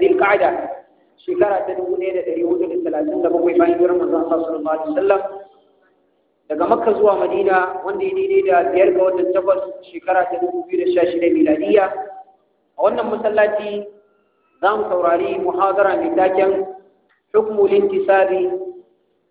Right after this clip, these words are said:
ko kuma hukmu ittiba'i manhaji salaf, wato wujubu ittiba'i manhaji salaf, wajibcin bin tafarkin magabata,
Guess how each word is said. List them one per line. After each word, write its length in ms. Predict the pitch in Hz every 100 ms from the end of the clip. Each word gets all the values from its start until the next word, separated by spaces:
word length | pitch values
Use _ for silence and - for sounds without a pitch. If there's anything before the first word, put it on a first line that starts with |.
| _ _ _
ko 120 | 202 202
kuma 560 | 208 202 196 196 - - - - _ _ _ _ _ _
hukmu 400 | 220 - 214 -
ittiba'i 400 | 185 202 208 202
manhaji 400 | 196 196 180 170 185
salaf, 240 | 160 156 160 - - - _ _ _ _ _ _ _ _ _ _ _ _ _ _ _ -
wato 280 | 180 - 190
wujubu 440 | 190 185 240 240
ittiba'i 500 | 226 - - 214 214
manhaji 400 | 202 196 185 165 170
salaf, 220 | 165 151 320 - - _ _ _ _ _ _ _ _ _ 147
wajibcin 640 | 196 220 - 233 220 214 214 214 - 214 -
bin 240 | 220 208
tafarkin 460 | 214 208 208 208 180
magabata, 920 | 190 185 170 147 147 151 - - -